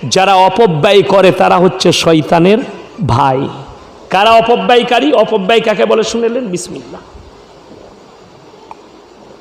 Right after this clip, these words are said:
আলহামদুলিল্লাহ। অপব্যয় হচ্ছে মদ খাওয়া ভালো কাজ না খারাপ কাজ?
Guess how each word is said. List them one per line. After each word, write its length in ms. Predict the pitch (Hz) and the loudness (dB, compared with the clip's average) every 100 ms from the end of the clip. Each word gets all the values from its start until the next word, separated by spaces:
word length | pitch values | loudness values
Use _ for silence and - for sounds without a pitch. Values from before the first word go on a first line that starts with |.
| - - - | -20 -16 -6
আলহামদুলিল্লাহ। 800 | 156 160 214 190 170 - - - - - - - - - - - - - - - - - | -4 -2 -2 0 -2 -4 -12 -16 -20 -20 -20 -20 -20 -20 -20 -20 -20 -20 -18 -16 -8 -2
অপব্যয় 560 | 190 262 262 - 262 254 | 2 2 2 2 2 2
হচ্ছে 460 | - - 208 135 - - - - - | 2 0 0 -2 -4 -12 -16 -18 -6
মদ 280 | 135 170 214 | -2 0 0
খাওয়া 300 | - 233 226 | 0 2 2
ভালো 260 | 202 202 226 | 2 2 2
কাজ 240 | 220 208 | 0 2
না 100 | 214 | 2
খারাপ 340 | 214 202 214 - | 2 0 -2 -2
কাজ? 160 | 220 | -2